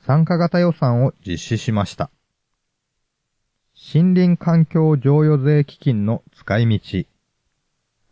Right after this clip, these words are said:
六年度予算に反映した事業。災害時に活用できる用具を公園に設置。歩行者が気軽に利用できる木製ベンチを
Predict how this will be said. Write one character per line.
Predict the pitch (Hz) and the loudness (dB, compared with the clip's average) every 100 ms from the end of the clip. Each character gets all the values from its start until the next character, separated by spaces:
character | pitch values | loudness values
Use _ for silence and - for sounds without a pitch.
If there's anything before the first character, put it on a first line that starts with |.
| - | -12
六 | 92 - 165 | -8 -2 0
年 | 185 185 | 2 2
度 | 175 | 0
予 | 175 | 0
算 | 151 104 87 | 0 -2 -4
に | 80 | -6
反 | - 104 147 | -4 0 2
映 | 147 147 | 4 2
し | - | 0
た | 135 | -2
事 | 117 107 | 0 -2
業。 | 85 143 - _ _ _ _ _ _ _ _ _ _ | -2 -4 -10 _ _ _ _ _ _ _ _ _ _
災 | 139 180 | -2 0
害 | 196 190 | 0 0
時 | 117 | 0
に | 92 80 | -2 -6
活 | 82 - 135 | -10 -4 0
用 | 147 143 | 2 2
で | 143 | 0
き | 156 | 0
る | 131 | 2
用 | 120 135 | 2 2
具 | 101 95 | 2 0
を | 113 - _ | -2 -6 _
公 | - 123 139 | -4 0 4
園 | 143 139 | 4 4
に | 147 | 4
設 | - 90 - | 2 -6 -8
置。 | - - - _ _ _ _ _ _ _ _ _ _ _ _ | -10 -8 -8 _ _ _ _ _ _ _ _ _ _ _ _
歩 | - 107 | -14 -6
行 | 185 170 | -2 -2
者 | - 85 | -2 -6
が | 78 - _ _ _ | -8 -10 _ _ _
気 | 101 | -4
軽 | 117 160 | 0 2
に | 170 165 123 | 4 4 2
利 | 95 | 0
用 | 117 156 160 | 2 2 2
で | 156 | 0
き | 156 | 0
る | 117 | 0
木 | 82 85 - | -2 -4 -2
製 | 160 156 | 0 2
ベ | 160 | 4
ン | 147 | 2
チ | - 92 | 0 -2
を | 110 | -2